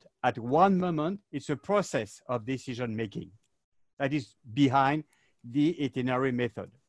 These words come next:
So you understand also, thanks to the scale of observation, I have not to say that people who are focusing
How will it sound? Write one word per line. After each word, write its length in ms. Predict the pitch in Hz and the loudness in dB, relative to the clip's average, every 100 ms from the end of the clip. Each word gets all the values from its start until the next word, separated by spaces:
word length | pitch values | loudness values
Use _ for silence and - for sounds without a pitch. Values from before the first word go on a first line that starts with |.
| _ _ _ _ | _ _ _ _
So 380 | - 240 202 - _ _ _ | 0 2 2 -4 _ _ _
you 160 | 156 180 | -2 0
understand 560 | 233 226 196 - 208 175 | 2 0 -4 -2 -4 -2
also, 580 | 165 135 - 175 240 - _ _ _ _ - | -4 -4 -4 -4 -4 -12 _ _ _ _ 0
thanks 300 | 269 285 240 | 2 2 0
to 100 | 226 | -4
the 160 | 175 160 | -2 -2
scale 420 | - - 220 233 | -2 0 2 2
of 120 | 165 | 0
observation, 800 | 143 - 135 120 117 - 143 208 - _ _ _ _ _ _ _ | -2 0 -2 -2 -4 -4 -4 -6 -10 _ _ _ _ _ _ _
I 140 | - 160 | 2 6
have 260 | 175 165 | 8 6
not 380 | 165 185 247 247 | 6 6 4 2
to 100 | - | -4
say 440 | 143 - 127 147 214 _ _ _ _ | -6 2 4 4 0 _ _ _ _
that 340 | 123 156 151 - | 4 6 6 2
people 460 | 202 190 147 185 220 - | -2 0 2 2 -2 -4
who 160 | 156 | 2
are 160 | 165 156 | 6 4
focusing 800 | - 220 226 - 175 135 160 202 | 6 4 4 4 0 4 4 4